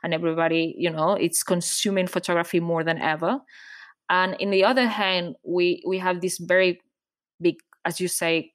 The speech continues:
holes and cracks in, in, in the way it's been used by, by the system and, and, and by the mainstream outlets. So I think basically education is gonna be the answer for that, because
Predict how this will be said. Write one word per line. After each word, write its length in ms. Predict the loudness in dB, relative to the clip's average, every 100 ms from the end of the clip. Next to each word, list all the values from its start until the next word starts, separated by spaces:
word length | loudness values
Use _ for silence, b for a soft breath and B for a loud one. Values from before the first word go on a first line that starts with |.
| _
holes 460 | -20 -8 0 0 0
and 180 | -4 -4
cracks 420 | 0 0 0 -4 -4
in, 160 | -6
in, 260 | -6 -6 -6
in 220 | -6 -2
the 120 | 0
way 400 | 2 2 2 0 B B B
it's 200 | -6 0
been 220 | 0 0
used 400 | 2 2 2 -4 -14 -2
by, 540 | 2 2 2 0 -4 -10 _ -8
by 220 | -4 -4
the 100 | -4
system 520 | -2 0 0 0 0
and, 160 | -2 -2
and, 200 | -6 -4
and 180 | -6 -4
by 180 | -4
the 200 | -2 -6
mainstream 560 | -4 -6 -6 -6 -4 -2 0
outlets. 520 | 0 0 -8 -8 -10 B B B
So 460 | -6 2 4 4 0 _
I 180 | 0 0
think 380 | 2 2 2 -2 _ _ _ _ _ _ _ _ _ _ _ _ -2
basically 520 | 0 2 0 0 0
education 760 | 0 0 -2 -2 -2 0 -2 -4
is 140 | -4
gonna 200 | -4 -4
be 80 | -4
the 140 | 0
answer 360 | 0 0 -2 -6
for 200 | -6 -8
that, 240 | -6 -6
because 420 | -8 -2 0 0